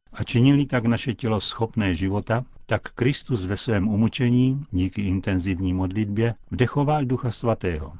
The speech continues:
aby přemohl strach ze smrti, modlil se, prosil a obdržel Ducha Svatého, ten do něj vstoupil a povzbudil jej k nabídnutí vlastního života jako daru lásky. Můžeme říci, že umučení,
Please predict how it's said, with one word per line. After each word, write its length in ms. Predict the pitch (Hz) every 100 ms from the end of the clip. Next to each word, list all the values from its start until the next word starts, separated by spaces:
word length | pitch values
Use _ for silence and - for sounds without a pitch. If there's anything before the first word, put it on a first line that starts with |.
| -
aby 220 | 101 101
přemohl 420 | - 135 147 120
strach 360 | 90 - 110 85
ze 140 | 98
smrti, 520 | 101 123 113 - 135 - - - - - - -
modlil 400 | 120 98 87 82
se, 260 | - 92 - - - - -
prosil 560 | - 113 - - 135 139 - - - - -
a 120 | -
obdržel 500 | 110 101 113 127 123
Ducha 260 | 123 -
Svatého, 680 | 92 101 98 113 110 95 127 - - -
ten 300 | 123 151 147
do 80 | 120
něj 280 | 120 104
vstoupil 640 | 85 - 110 113 - 131 131
a 100 | -
povzbudil 640 | 98 107 98 104 113 120 120
jej 320 | 120 123 120
k 280 | - - -
nabídnutí 640 | 90 95 113 117 123 117 123
vlastního 540 | 95 95 - 107 95
života 540 | 85 98 107 - 110 - -
jako 280 | 101 - 87
daru 280 | 90 104
lásky. 600 | 104 95 85 - - 87 - -
Můžeme 360 | 127 139 147 104
říci, 400 | 113 110 - 120
že 200 | 104 92
umučení, 800 | 110 139 139 - 95 85 87